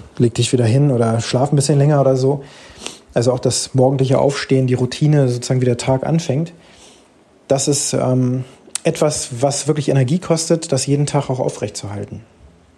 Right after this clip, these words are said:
Oder wie auch immer die Regel ist, zum Beispiel nur Montag bis Freitag, fünf Uhr dreißig aufstehen, am Wochenende dann um sechs Uhr dreißig oder sowas.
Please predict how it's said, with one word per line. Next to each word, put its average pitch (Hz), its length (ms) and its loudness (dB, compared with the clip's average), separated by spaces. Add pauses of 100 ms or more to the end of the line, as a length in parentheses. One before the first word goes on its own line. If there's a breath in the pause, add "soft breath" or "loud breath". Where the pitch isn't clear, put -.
(580)
Oder 135 480 2
wie 123 300 0
auch 123 80 2
immer 131 100 2
die 123 100 4
Regel 127 200 4
ist, 165 260 0
zum - 100 0
Beispiel 123 220 0
nur 131 440 4
Montag 127 420 0
bis 127 160 -2
Freitag, 143 500 0 (540 loud breath)
fünf 131 200 -2
Uhr 131 60 4
dreißig 135 380 2
aufstehen, 135 420 2
am 123 120 -2
Wochenende 120 440 -4
dann 113 140 -4
um 117 80 -4
sechs 139 240 -2
Uhr 127 40 0
dreißig 104 320 -6
oder 117 140 -8
sowas. 104 300 -12